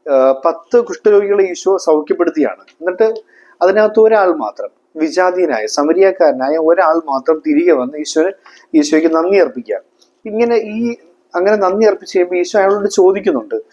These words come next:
"ഈ പത്ത് പേരല്ലേ, ആ, ശുദ്ധരാക്കപ്പെട്ടത്? ബാക്കി ഒൻപത് പേർ എവിടെ? തിരിച്ചു വന്ന ദൈവത്തിന് മഹത്വം കൊടുക്കുവാൻ ഈ വിജാതീയനല്ലാതെ മറ്റാരും, മറ്റാരും കണ്ടില്ലല്ലോ" എന്ന് പറയുന്ന വാക്യം. അപ്പൊ ഈ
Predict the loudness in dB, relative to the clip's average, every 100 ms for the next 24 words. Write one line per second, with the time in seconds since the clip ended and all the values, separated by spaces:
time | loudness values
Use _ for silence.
0 | _ _ -4 -4 -6 -4 -4 0 2 4
1 | 4 2 2 0 -2 _ _ _ _ 0
2 | 2 2 -2 -2 0 0 0 -4 -6 -6
3 | -6 -4 -2 -2 -2 -2 -2 _ _ -2
4 | 0 0 0 0 2 0 0 -2 0 -2
5 | -4 _ _ _ -4 -2 0 0 2 2
6 | 2 2 -2 -2 0 -2 0 0 0 0
7 | -2 -2 _ _ _ _ -4 -2 0 0
8 | 0 2 2 2 2 0 0 -2 0 2
9 | 2 0 -6 _ _ -8 -2 0 2 2
10 | 0 0 -2 -2 -6 -12 _ _ _ _
11 | _ _ _ _ 0 2 2 2 2 0
12 | -2 -12 _ -4 -2 -2